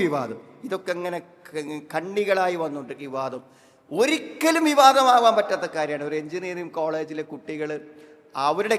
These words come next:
ക്യാമ്പസിന് പുറത്ത് അവരൊരു മതപരമായ ക്ലാസ്, നമ്മളെ വലിയ പ്രതീക്ഷയാണ്. കാരണം എന്തൊക്കെയാണ് ക്യാമ്പസിൽ നടക്കുന്നത്, അവിടെ ഒരു മതബോധം നൽകാൻ ആരെങ്കിലുമൊക്കെ ഉണ്ടായെങ്കിൽ എന്ന് ആഗ്രഹിക്കാത്ത മാതാപിതാക്കൾ, അവിടെ ഒരു ക്ല-, ഒരു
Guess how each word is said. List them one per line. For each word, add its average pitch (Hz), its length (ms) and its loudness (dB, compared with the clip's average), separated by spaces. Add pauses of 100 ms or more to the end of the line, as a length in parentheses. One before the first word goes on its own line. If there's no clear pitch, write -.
ക്യാമ്പസിന് 180 600 0
പുറത്ത് 147 480 -4 (160)
അവരൊരു 180 340 -4
മതപരമായ 175 560 -2 (140)
ക്ലാസ്, 127 320 -10 (100)
നമ്മളെ 147 280 -6
വലിയ 170 180 -4 (100)
പ്രതീക്ഷയാണ്. 156 720 -6
കാരണം 135 340 -6 (680)
എന്തൊക്കെയാണ് 233 680 0 (100)
ക്യാമ്പസിൽ 190 540 0
നടക്കുന്നത്, 160 480 -4
അവിടെ 156 240 -6
ഒരു 214 160 -4
മതബോധം 196 680 -2
നൽകാൻ 175 340 -2 (240)
ആരെങ്കിലുമൊക്കെ 208 680 2 (100)
ഉണ്ടായെങ്കിൽ 160 640 0 (600)
എന്ന് 175 140 -4 (160)
ആഗ്രഹിക്കാത്ത 180 640 -2 (140)
മാതാപിതാക്കൾ, 160 840 -2
അവിടെ 285 160 2
ഒരു 285 80 -4 (180)
ക്ല-, 208 160 2 (220)
ഒരു 185 100 -4